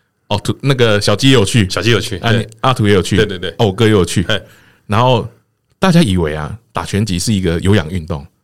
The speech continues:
Speaker 2: 嗯。
Speaker 1: 不对。
Speaker 2: 哦，
Speaker 1: 它是无氧的。
Speaker 2: 对，它是无氧的。
Speaker 1: <laughs> 打拳是无氧运动的。
Speaker 2: 嗯。
Speaker 1: 然后我带着热血，希望大家参与我的生活嘛。
Speaker 2: 嗯。
Speaker 1: 参与这项活动，就当那个拳击训练结束之后啊，
Speaker 2: 嗯。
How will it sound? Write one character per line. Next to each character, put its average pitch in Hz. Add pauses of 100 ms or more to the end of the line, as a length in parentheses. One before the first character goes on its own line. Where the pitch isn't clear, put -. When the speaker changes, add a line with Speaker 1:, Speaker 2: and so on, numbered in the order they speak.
Speaker 2:
嗯。 104
Speaker 1:
不 104
对。 76 (260)
Speaker 2:
哦， 98
Speaker 1:
它 127
是 147
无 117
氧 151
的。 170
Speaker 2:
对， 104
它 123
是 131
无 117
氧 131
的。 170
Speaker 1:
<laughs> -
打 143
拳 135
是 170
无 131
氧 117
运 113
动 95
的。 80
Speaker 2:
嗯。 80 (220)
Speaker 1:
然 127
后 131
我 117
带 165
着 131
热 147
血， 78 (520)
希 -
望 123
大 123
家 107
参 110
与 110
我 80
的 80
生 95
活 87
嘛。 69
Speaker 2:
嗯。 95 (240)
Speaker 1:
参 117
与 104
这 101
项 104
活 95
动， 90 (380)
就 113 (360)
当 117
那 120
个 110
拳 104
击 98 (420)
训 -
练 107
结 87
束 95
之 87
后 85
啊， 71
Speaker 2:
嗯。 98